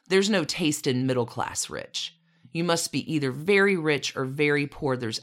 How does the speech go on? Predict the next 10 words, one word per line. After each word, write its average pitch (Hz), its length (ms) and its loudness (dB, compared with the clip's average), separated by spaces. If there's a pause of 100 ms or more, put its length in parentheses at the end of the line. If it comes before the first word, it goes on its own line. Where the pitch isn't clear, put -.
absolutely 147 840 -2
no 113 180 -2
taste 131 440 -6
in 135 120 -2
between. 120 720 -8 (560)
I've - 140 2
always 208 340 4
known 190 420 2
rich - 280 -2
people, 120 560 -4